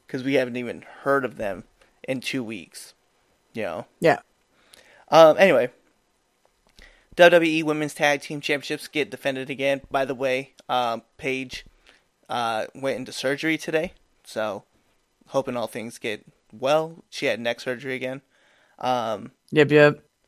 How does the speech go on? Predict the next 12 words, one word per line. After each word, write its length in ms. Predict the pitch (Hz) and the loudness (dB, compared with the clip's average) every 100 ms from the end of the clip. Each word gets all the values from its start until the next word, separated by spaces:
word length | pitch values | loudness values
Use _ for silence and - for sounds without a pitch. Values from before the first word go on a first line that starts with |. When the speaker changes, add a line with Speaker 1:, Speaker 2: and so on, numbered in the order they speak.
| _ _ | _ _
Speaker 1:
but 100 | 139 | 0
Alexa 320 | 135 151 - | 4 2 2
Bliss 440 | 143 147 147 - - - | -6 0 -2 -2 -14 -6
and 400 | 135 127 127 123 | -4 -2 -4 -6
Nikki 220 | 135 120 | -12 -12
Cross, 480 | - 127 123 - - _ _ _ _ - | 0 0 0 -6 -16 _ _ _ _ -8
uh, 320 | 123 113 107 | -4 -2 -2
battled 640 | - 131 123 123 117 117 104 | -4 -2 0 0 -2 -6 -10
the 80 | |
Kabuki 460 | 127 143 120 139 143 | -14 -12 -10 -10 -10
Warriors, 640 | 123 113 113 120 139 - _ _ | -8 -6 -4 -6 -8 -10 _ _
which, 240 | 151 147 | -10 -10